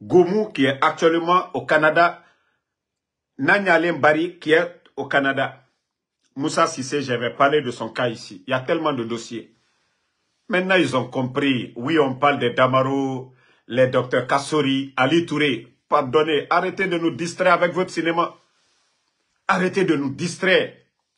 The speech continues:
Ça dit, vous avez fait le communiqué. Ça dit, vous pensez que les Guinéens, les gens sont bêtes, quoi. Kaomu Yagima Ode Bala. Ali Touré, il faut la fermer.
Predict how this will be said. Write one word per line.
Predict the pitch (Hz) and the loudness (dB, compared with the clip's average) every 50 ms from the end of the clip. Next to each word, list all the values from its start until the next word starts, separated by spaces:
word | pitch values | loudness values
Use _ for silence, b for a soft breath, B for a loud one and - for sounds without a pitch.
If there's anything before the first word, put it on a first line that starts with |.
| _ _ | _ _
Ça | - - 269 262 | -2 0 2 2
dit, | 277 302 | 2 0
vous | 226 208 | 2 4
avez | 226 220 220 220 | 6 6 6 6
fait | - 190 - | 4 4 4
le | 233 196 | 4 2
communiqué. | - - 208 190 190 185 185 - 170 143 - - _ | 2 2 0 0 0 -2 -6 -4 -6 -6 -8 -10 _
Ça | - 277 294 | 0 2 4
dit, | 311 | 4
vous | 320 220 262 - | 2 2 0 0
pensez | - 277 285 - 302 302 | 0 0 0 0 -2 -2
que | - 277 | -2 0
les | 247 208 185 151 | 0 0 0 -2
Guinéens, | 131 202 202 220 220 | -2 -4 -2 -2 0
les | 202 175 165 | 0 0 0
gens | - 214 | 0 0
sont | 214 - 165 139 | 0 0 -2 -4
bêtes, | 127 160 175 170 - | -2 -2 -2 -4 -4
quoi. | - 127 107 - - _ _ _ _ _ _ _ _ _ | -6 -10 -12 -12 -14 _ _ _ _ _ _ _ _ _
Kaomu | - 208 214 240 240 226 247 240 | 2 4 6 6 6 6 4 0
Yagima | 208 190 170 160 139 190 180 165 | 2 2 0 0 0 -2 0 2
Ode | 160 175 175 170 165 165 156 - | 2 2 0 0 0 -2 0 2
Bala. | 160 160 160 156 139 - - - _ _ _ _ _ _ _ _ _ _ _ _ _ _ _ _ _ _ _ _ _ _ _ _ _ _ _ _ _ _ - | 2 2 4 2 2 0 -4 -14 _ _ _ _ _ _ _ _ _ _ _ _ _ _ _ _ _ _ _ _ _ _ _ _ _ _ _ _ _ _ 0
Ali | 226 214 202 226 220 | 0 0 0 0 -4
Touré, | - 156 160 156 135 127 - _ _ _ _ _ _ _ _ | -6 -4 -4 -4 -4 -6 -10 _ _ _ _ _ _ _ _
il | - - | -16 -6
faut | - 233 | -2 0
la | 208 175 143 | 0 0 0
fermer. | - - - 180 156 151 156 156 123 - - _ | -2 -4 -6 -4 -4 -4 -4 -6 -8 -10 -14 _